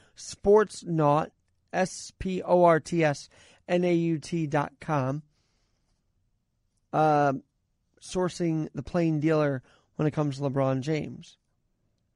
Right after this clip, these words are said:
Yoga helps James with his balance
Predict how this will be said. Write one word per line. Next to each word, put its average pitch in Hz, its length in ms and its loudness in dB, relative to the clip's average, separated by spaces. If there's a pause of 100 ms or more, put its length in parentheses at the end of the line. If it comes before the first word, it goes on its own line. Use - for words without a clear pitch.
(3250)
Yoga 226 460 6
helps 180 480 -2
James 196 400 -2
with 170 140 -4
his 156 180 -4
balance 180 800 -2